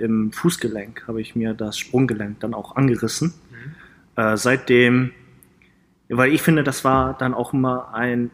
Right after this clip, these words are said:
Speaker 1: fehlendes Kommunizieren meinerseits. Und seitdem sage ich, bevor ich mit Unerfahrenen Sparring mache,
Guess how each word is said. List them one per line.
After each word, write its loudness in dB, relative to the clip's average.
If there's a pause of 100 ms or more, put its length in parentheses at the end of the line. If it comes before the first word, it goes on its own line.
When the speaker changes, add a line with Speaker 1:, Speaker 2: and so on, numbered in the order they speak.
Speaker 1:
fehlendes 2
Kommunizieren -2
meinerseits. -4 (500)
Und -2
seitdem 2
sage 2
ich, -12
bevor -2
ich -2
mit -2
Unerfahrenen -2
Sparring -4
mache, -4